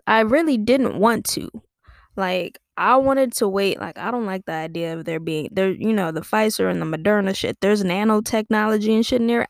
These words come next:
I don't like that. I don't like that one bit 'cause I, I know it's only a matter of time before motherfuckers are like, "Ooh, we're gonna hack a million niggas right now,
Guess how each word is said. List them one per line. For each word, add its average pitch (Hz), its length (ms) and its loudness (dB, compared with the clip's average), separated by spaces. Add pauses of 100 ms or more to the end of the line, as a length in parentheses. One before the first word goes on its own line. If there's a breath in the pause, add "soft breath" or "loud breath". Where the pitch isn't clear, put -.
(120)
I - 100 2
don't 269 140 0
like 269 220 2
that. - 100 -16 (540 loud breath)
I 220 80 4
don't 247 100 2
like 240 200 0
that 214 200 2
one 233 200 2
bit 214 220 0 (360 loud breath)
'cause - 120 -8
I, 220 260 4 (100)
I 175 80 -2
know 180 320 2
it's 180 180 0
only 220 180 2
a 208 40 0
matter 226 260 2
of 233 80 0
time 220 320 0
before 190 260 -2
motherfuckers 196 520 -6
are 190 80 -4
like, 170 220 -4 (320 loud breath)
"Ooh, 233 440 4 (100)
we're 220 120 4
gonna 220 180 -2
hack 254 480 -2 (280 loud breath)
a 180 100 -6
million 285 540 4
niggas 247 280 4
right 233 220 2
now, 226 320 0